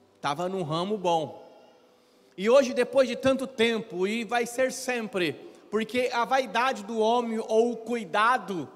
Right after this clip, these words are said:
sempre vai estar em voga.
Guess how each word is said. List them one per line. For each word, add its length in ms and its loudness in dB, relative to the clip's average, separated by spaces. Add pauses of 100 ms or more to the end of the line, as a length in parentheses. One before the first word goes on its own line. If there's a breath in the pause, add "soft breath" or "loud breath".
(320 loud breath)
sempre 400 -6
vai 200 0
estar 1000 -4
em 140 -8
voga. 460 0